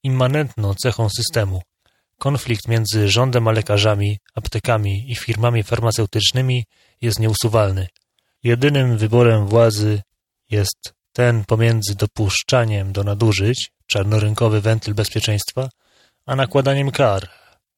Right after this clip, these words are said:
funkcja kontrolna N F Z. Urzędnicy i politycy muszą mieć kontrolę nad służbą zdrowia,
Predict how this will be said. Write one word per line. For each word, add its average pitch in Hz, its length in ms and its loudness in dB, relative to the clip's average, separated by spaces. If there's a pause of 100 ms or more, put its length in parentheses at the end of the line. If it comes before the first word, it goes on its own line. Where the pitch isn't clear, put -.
funkcja 113 400 -2
kontrolna 107 680 -2
N 113 140 -4
F 104 120 -2
Z. 101 200 -4 (720)
Urzędnicy 147 560 -2
i 135 100 0
politycy 120 540 0
muszą 120 240 2
mieć 117 200 0
kontrolę 120 400 0
nad 104 180 0
służbą 104 280 0
zdrowia, 107 440 0